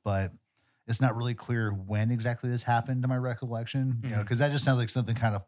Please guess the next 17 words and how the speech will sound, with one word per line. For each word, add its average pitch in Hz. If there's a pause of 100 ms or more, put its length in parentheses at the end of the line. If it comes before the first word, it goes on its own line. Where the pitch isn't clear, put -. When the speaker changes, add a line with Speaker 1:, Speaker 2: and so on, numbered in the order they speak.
Speaker 1:
fun 113
just 104
to 110
throw 113
in, 110
like, 104
"Oh, 151
yeah, 165
I -
had 165
this 113
dream," 110
and, 101 (420)
you 107
Speaker 2:
Um, 101
Speaker 1:
know. 101 (160)
Speaker 2:
prophecy? 190